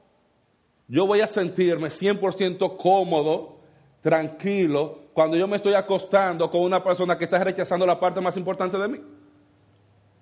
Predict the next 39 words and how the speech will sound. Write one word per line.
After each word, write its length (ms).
Bueno, 180
la 60
parte 200
más 160
importante 420
mía 160
no 100
son 140
mis 160
bíceps. 460
No 80
es 60
que 60
yo 80
tenga 160
una 180
pierna 260
así. 440
Es 160
mi 160
Dios, 420
mi 180
Cristo, 460
mi 100
vida 160
espiritual. 720
¿Cómo 200
yo 80
me 60
voy 60
a 20
casar 180
con 100
una 80
gente 160
que 40
dice, 140
"Am-, 180
no, 320